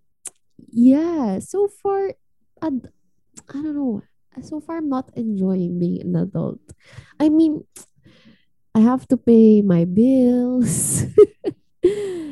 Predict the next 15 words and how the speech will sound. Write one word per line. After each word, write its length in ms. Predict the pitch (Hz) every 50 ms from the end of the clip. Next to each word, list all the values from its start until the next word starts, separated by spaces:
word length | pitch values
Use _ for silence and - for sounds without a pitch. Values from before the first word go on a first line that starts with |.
| 262 240 _ _ _ 220
Uh, 320 | 226 233 233 226 226 214 196 175 - - - _ - _ _
yeah, 440 | - - 170 170 160 156 160 160 165
that, 180 | 175 185 196 220
that, 180 | 196 202 208 208
that's 220 | 208 220 220 -
the 120 | - 190 196
hard 260 | 190 175 175 180 190 - _
part 240 | 165 165 170 175 - -
of 180 | - 185 180 _
being 260 | - 185 180 180 175 165 165 -
an 220 | - 185 180 170
adult. 420 | 170 175 180 180 165 165 165 - - _ - - _ _ _ _ _ _ _ _
Paying 360 | - 196 202 208 208 208 202
the 120 | 202 190
bills. 600 | 185 180 180 180 175 175 175 175 170 180 180 -